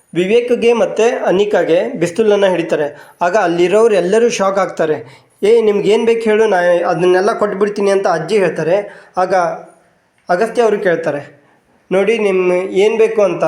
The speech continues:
ಯಾರು ನಿಮ್ಗೇನ್ ಬೇಕು?" ಅಂತ ಕೇಳಿದಾಗ, "ನನಗೆ ಇವರಿಬ್ರು ಮದುವೆ ಆಗೋದು ಇಷ್ಟ ಇಲ್ಲ" ಅಂತ ಅವ್ರು ಹೇಳ್ತಾರೆ. ಆಗ ಅಗಸ್ತ್ಯ ಅವರು ಕಾವೇರಿ ಅವರಿಗೆ ಸಿಗ್ನಲ್ ಮಾಡ್ತಾರೆ. ಕಾವೇರಿ ಅವರು, "ಮೆ-, ಬೇಡ, ನೀವು ಯಾರು ಏನ್ ಮಾಡ್ತಾ ಇದ್ದೀರಾ?" ಅಂತ ಅವ್ರ ಹತ್ರ ಹೋಗ್ತಾರೆ.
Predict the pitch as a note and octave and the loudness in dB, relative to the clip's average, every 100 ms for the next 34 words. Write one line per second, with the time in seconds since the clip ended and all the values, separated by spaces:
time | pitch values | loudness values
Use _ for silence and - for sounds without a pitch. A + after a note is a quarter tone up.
0 | C#3+ - - - F3+ G#3 F#3 D#3+ E3+ F3 | -4 -8 -16 -2 0 2 0 0 2 2
1 | F#3 G#3 G3 F#3 F#3 F3+ F3+ F3 F#3+ F3+ | 0 0 -2 -2 -2 -2 -2 0 0 0
2 | E3 E3+ E3+ E3 - F3 F3 F3 - E3+ | 0 0 0 -2 -2 0 0 -2 -2 -4
3 | E3 E3+ D#3+ F3 F3 D#3+ D#3+ D3+ D3 F3 | 0 0 0 -2 -2 -2 -2 -4 -2 -2
4 | D#3+ D#3 D#3+ E3+ D3 D3+ D3 D3 C#3 - | 0 0 0 0 0 -2 -4 -8 -10 -16
5 | - - - G3 G#3+ A3 A3 F3 A#3 A3+ | -20 -16 -4 0 2 0 0 0 -2 0
6 | A#3+ A3+ A#3 A#3+ A#3+ - - E3+ F3+ G#3+ | 0 2 4 2 0 -8 -6 -2 0 2
7 | G3 F#3 F3+ G3+ F3+ E3+ G3 F#3+ E3+ D3+ | 2 0 -2 -2 -2 0 0 0 -2 -2
8 | F3 G3+ E3 E3 F#3+ F#3 F3+ G3 G#3+ - | -2 -2 -2 -2 0 2 2 2 -2 -8
9 | - - F3+ F#3 F#3+ E3+ A3 A3+ G#3+ G3 | -20 -8 0 0 0 0 0 2 0 2
10 | F#3+ G3+ G#3+ G3+ F#3+ G#3+ G#3 F#3+ G3+ F#3 | 0 0 0 0 0 0 -2 -2 -2 0
11 | G3 F#3+ F3+ G3+ F#3 E3 E3+ F#3+ E3+ E3+ | 0 0 0 0 0 -2 -4 -2 -2 -4
12 | - D#3+ D3 C#3+ | -6 -4 -4 -6